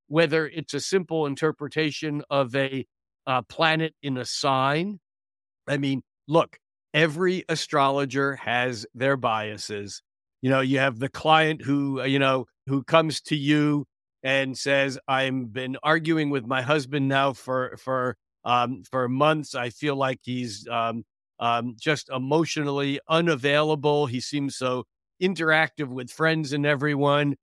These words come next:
and blah, blah, blah, blah, but I just can't make the connection with him. And I think it's over." And I'm thinking, "Well, gosh, the last three lousy relationships that I've had were all with women with, with Aquarius moons.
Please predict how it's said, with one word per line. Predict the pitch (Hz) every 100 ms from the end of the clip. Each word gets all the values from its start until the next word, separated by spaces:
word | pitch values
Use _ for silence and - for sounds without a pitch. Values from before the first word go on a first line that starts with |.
| _ -
and | 135 135 131
blah, | 120 151
blah, | 151
blah, | 143 139 135
blah, | 113 143 147
but | 131
I | 127
just | 131 139 131 -
can't | 160 156
make | 147 139 -
the |
connection | - 139 151 143 147
with | 143 139
him. | 139 139
And | 135 127
I |
think | 123 143 120
it's | 127 -
over." | 156 147 131 139 127 _ _ _ _
And | 139
I'm | 131 160 185
thinking, | - 139 131 139 139 - _ _
"Well, | 127 123
gosh, | 113 147 131 - -
the | 117
last | 127 147 165 -
three | - 143 139
lousy | 127 127 135 117 127
relationships | 120 120 127 123 120 107 120 -
that | 117 113
I've | 120 113
had | 120 117 110 - _ _
were | 117 127
all | 123 151 147 135
with | 123 101
women | 110 139 135 110 104
with, | 98 107 -
with | 113 110 107 101
Aquarius | 117 - 139 131 131 120 113 -
moons. | 139 139 107 90 -